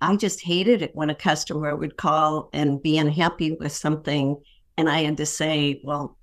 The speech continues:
sorry, that's out of warranty," or, "Oh, I'm sorry, we don't have that part," or, "I'm sorry, we can't solve that problem." I just hated that. And so to be <laughs> able to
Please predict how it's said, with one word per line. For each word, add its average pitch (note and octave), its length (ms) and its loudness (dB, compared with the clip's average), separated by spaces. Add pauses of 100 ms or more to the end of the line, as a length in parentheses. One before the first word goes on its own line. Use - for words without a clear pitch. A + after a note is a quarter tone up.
(100)
sorry, D#3+ 400 0
that's - 260 -8
out C#3+ 140 4
of C#3 80 -6
warranty," D#3 600 0
or, - 320 -8
"Oh, D#3+ 160 4
I'm D3+ 140 2
sorry, D3+ 440 0
we C#3 200 -2
don't D3 220 2
have D#3 160 2
that - 180 -10
part," B2+ 240 -6
or, D3 240 -8
"I'm E3 240 2
sorry, D#3 320 0
we D3+ 140 -4
can't C#3+ 300 -2
solve D#3 280 -2
that - 180 -8
problem." - 400 -4
I F#3 60 -2
just A3+ 300 -2
hated C#4+ 380 0
that. - 260 -4 (800)
And A#3+ 200 6
so A3 600 2
to - 160 0
be C4 340 0
<laughs> - 40 -4
able B3+ 260 -2
to - 260 -4